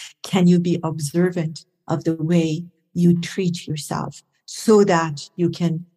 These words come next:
more and more activate your choice points and choice consciousness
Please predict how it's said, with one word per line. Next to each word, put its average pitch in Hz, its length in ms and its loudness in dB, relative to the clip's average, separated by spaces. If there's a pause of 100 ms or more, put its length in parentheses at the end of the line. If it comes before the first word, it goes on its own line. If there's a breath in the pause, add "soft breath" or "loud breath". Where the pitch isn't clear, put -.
(120)
more 185 600 4
and 175 200 4
more 156 380 2
activate 160 680 -4
your 175 120 -2
choice 170 640 -6 (100)
points 160 380 0
and 147 160 2
choice 151 440 -8
consciousness 175 840 -2